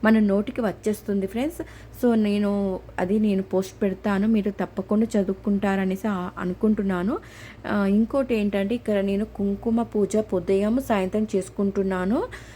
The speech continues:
నాకు, నాకు చాలా మంచిగా అనిపిస్తుంది కుంకుమ పూజ. ప్రతి ఏ వారము, ఆ, రోజు అయితే ఆ వారం అష్టోత్తర నామాలు, అలాగే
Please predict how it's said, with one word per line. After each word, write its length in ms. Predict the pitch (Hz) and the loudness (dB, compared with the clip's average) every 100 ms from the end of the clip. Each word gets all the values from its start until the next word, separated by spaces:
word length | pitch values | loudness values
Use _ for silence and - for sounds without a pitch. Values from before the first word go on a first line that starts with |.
| - - - | -20 -14 0
నాకు, 680 | 208 202 202 226 208 196 196 - | 2 4 2 0 2 2 0 -2
నాకు 300 | 202 196 190 196 196 | -2 0 -2 -4 -4
చాలా 280 | 180 202 | -2 0
మంచిగా 460 | 240 208 208 - 247 | 2 2 0 0 2
అనిపిస్తుంది 800 | 240 214 202 - 202 196 196 294 - - - | 2 0 -4 -2 0 2 0 -2 -8 -20 -2
కుంకుమ 360 | 208 202 202 214 | 0 0 0 0
పూజ. 360 | 208 202 190 | 0 0 0
ప్రతి 600 | 208 202 190 - 233 226 - | -2 0 0 -2 -2 -2 2
ఏ 180 | 190 214 | 4 4
వారము, 1080 | 233 233 226 240 233 226 220 220 220 214 - - | 4 2 2 2 2 2 0 0 0 -2 -6 -6
ఆ, 360 | 202 190 190 190 | -2 0 0 0
రోజు 280 | 202 196 208 | 2 2 2
అయితే 200 | 190 220 | 2 2
ఆ 160 | 196 | 0
వారం 380 | 185 190 185 214 | 4 4 4 2
అష్టోత్తర 380 | 202 - 196 196 | 0 0 -2 0
నామాలు, 480 | 190 190 190 196 220 | 0 -2 -2 -2 -4
అలాగే 420 | 190 190 185 247 | -4 -2 -2 -4